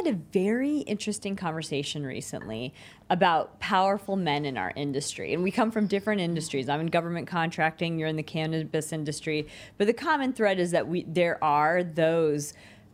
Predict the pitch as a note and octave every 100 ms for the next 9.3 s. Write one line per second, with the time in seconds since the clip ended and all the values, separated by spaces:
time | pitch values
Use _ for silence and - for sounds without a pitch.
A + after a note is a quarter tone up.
0 | F#3+ D3 G3+ A3 A3+ A3+ G#3+ F#3+ F3+ F3+
1 | F#3 E3+ D#3 D#3 C#3 C#3+ D3+ C#3+ C#3+ -
2 | D#3+ D3+ D3 D3+ D#3 - D#3+ D#3+ - F3+
3 | E3 C#3+ C#3 C#3 E3+ F#3+ A3 G#3+ C#3 C3
4 | - - - E3+ E3 G3+ A3 A3 F3+ E3+
5 | F3 E3 D#3+ D3 D#3 F3 F3 B2 D3 -
6 | - - - G3 G3 A#3 - G4+ - D4+
7 | C#4+ - B3+ F3+ D3+ C#3+ C3+ C#3+ D#3+ -
8 | - D#3+ D3 C#3 C#3+ - F#3+ G#3 F3 A3
9 | E4+ F#4